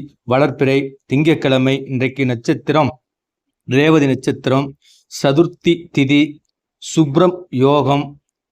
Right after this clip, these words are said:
கர்ணம் வரிசை கர்ணம், ராகு காலம் எட்டு நாலிலிருந்து ஒன்பது முப்பத்திரெண்டு ஏஎம், யமகண்டம் பத்து ஆறிலிருந்து பனிரெண்டு இருபத்தொன்பது பிஎம். இன்றைக்கு குளிகை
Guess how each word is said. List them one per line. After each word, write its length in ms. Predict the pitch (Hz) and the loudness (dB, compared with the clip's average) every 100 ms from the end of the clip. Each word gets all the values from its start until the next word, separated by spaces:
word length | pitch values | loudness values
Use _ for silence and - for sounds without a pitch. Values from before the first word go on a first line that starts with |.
| - | -6
கர்ணம் 460 | 151 151 170 165 113 - _ _ _ _ - | 0 2 4 2 0 -10 _ _ _ _ -8
வரிசை 420 | 117 147 170 196 175 | 0 2 4 2 2
கர்ணம், 340 | 151 143 143 143 143 _ _ 117 | 2 2 0 -2 -6 _ _ -2
ராகு 260 | 120 160 180 151 | 2 4 2 2
காலம் 360 | 147 147 151 104 - _ - | 2 2 2 -2 -8 _ -2
எட்டு 240 | 143 143 190 156 | -2 2 2 2
நாலிலிருந்து 460 | 147 151 143 156 143 | 2 2 0 0 -2
ஒன்பது 280 | 151 165 143 | 2 2 2
முப்பத்திரெண்டு 720 | 131 131 170 - 143 139 147 151 127 131 | -2 -2 -2 0 0 2 0 -2 0 0
ஏஎம், 320 | 151 151 147 151 _ _ _ 123 | 2 2 0 -4 _ _ _ 0
யமகண்டம் 600 | 135 175 160 139 143 143 143 - 143 | 2 2 2 0 0 -2 -8 -6 -2
பத்து 300 | 135 160 185 139 | -2 0 0 2
ஆறிலிருந்து 520 | 131 160 147 143 147 165 139 | 2 4 2 2 0 -2 0
பனிரெண்டு 400 | 139 160 156 151 | 0 0 2 2
இருபத்தொன்பது 640 | 139 160 160 147 131 139 143 143 139 | 2 0 0 -2 2 2 2 -2 0
பிஎம். 320 | 151 156 151 - - 131 | 2 2 0 -8 -8 -4
இன்றைக்கு 340 | 131 147 151 127 | -2 -4 -6 -4
குளிகை 280 | 156 160 156 | 2 2 2